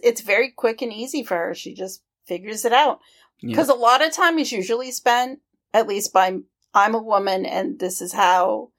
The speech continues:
Speaker 1: it is for me. Most of my prep time is trying to figure out, "Okay, what do I wear today?"
Speaker 2: Uh-huh.
Speaker 1: She doesn't have that problem. She just picks
Speaker 2: Yeah.
Speaker 1: out the same thing over and over.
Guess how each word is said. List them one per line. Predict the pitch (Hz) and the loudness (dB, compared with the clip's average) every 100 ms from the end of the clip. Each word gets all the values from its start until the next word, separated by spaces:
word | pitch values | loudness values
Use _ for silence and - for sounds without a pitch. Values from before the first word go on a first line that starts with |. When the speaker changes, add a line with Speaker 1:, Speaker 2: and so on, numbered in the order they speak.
| _ - | _ -4
Speaker 1:
it | 214 | 0
is | 214 208 | 0 0
for | 214 | -2
me. | 190 254 285 185 190 _ _ _ _ - | 2 4 2 0 -6 _ _ _ _ 2
Most | 247 285 | 4 4
of | 359 | 2
my | 311 302 - | 4 4 2
prep | - 196 - | 0 0 2
time | 302 294 302 | 2 4 2
is | - 208 | -2 -8
trying | - 214 208 | 0 0 0
to | 202 | -2
figure | 202 202 | -4 0
out, | 180 - | 0 2
"Okay, | 196 202 214 | -4 -4 -2
what | 185 | 0
do | 196 | 2
I | 175 | 0
wear | 180 190 190 | 0 -2 -2
today?" | 180 - - - _ _ _ _ _ _ _ - | -4 -6 -6 -12 _ _ _ _ _ _ _ -10
Speaker 2:
Uh-huh. | 113 107 | -6 -4
Speaker 1:
She | 330 | 0
doesn't | 381 494 480 294 | 4 4 4 4
have | 339 302 | 2 4
that | 285 220 | 2 4
problem. | 254 285 294 190 | 4 4 2 -4
She | 190 262 247 | -6 -8 -8
just | 302 - | -8 -4
picks | 294 285 | -4 2
Speaker 2:
Yeah. | 233 | 2
Speaker 1:
out | 220 | 2
the | - | -8
same | - 240 233 | 0 0 0
thing | 226 233 220 | 2 4 4
over | 214 214 | 0 0
and | 196 | 0
over. | 254 226 - | 0 0 -6